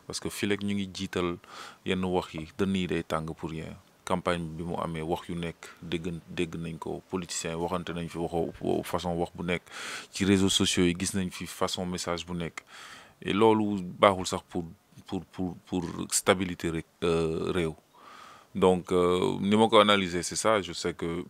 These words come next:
peut-être sama candidat gagnewul, c'est vrai, mais <laughs> ki gagné, Sénégalais yi, dans leur majorité, moom lañ fal. Donc, faut que ñu respecter choix boobu. Et je pense qu'il faut que ñu, ñu jàll ci leneen. Pour man, ni ma analyser tamit, deuxième analyse bi ma def ci,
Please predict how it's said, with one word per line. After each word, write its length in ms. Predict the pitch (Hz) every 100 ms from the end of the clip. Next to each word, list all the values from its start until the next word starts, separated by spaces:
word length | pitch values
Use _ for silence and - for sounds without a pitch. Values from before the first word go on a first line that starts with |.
| -
peut-être 180 | 80 -
sama 200 | 90 90
candidat 400 | 87 85 85 82
gagnewul, 400 | 82 82 95 104
c'est 140 | 85
vrai, 200 | 85 117 131
mais 280 | 92 135 160 - _ - _ _ - - _ -
<laughs> 280 | - 123 -
ki 140 | 107
gagné, 500 | 104 95 87 90 87
Sénégalais 500 | - 104 98 95 90 87
yi, 360 | 87 87 90
dans 160 | 87 90
leur 140 | 90
majorité, 520 | 87 90 87 85 - 85
moom 300 | 87 87 87
lañ 100 | 85
fal. 200 | 104 - - - - - -
Donc, 180 | - -
faut 140 | -
que 80 | 87
ñu 60 | 85
respecter 360 | 82 - -
choix 240 | - 80 80
boobu. 360 | 82 82 101 123 - - - _ -
Et 40 |
je 80 | -
pense 200 | - 92
qu'il 120 | - -
faut 160 | 85
que 100 | -
ñu, 140 | 82 82
ñu 640 | 80 82 82 87 90 87
jàll 220 | 85 80 80
ci 100 | 82
leneen. 260 | 80 76 - - - -
Pour 120 | -
man, 220 | 107 104 101
ni 60 |
ma 160 | 104 104
analyser 420 | 107 98 90 92
tamit, 220 | - 87
deuxième 340 | 85 98 101 98
analyse 380 | 101 92 90 90
bi 60 |
ma 100 | 90
def 200 | 85 85 -
ci, 480 | 85 85 82 82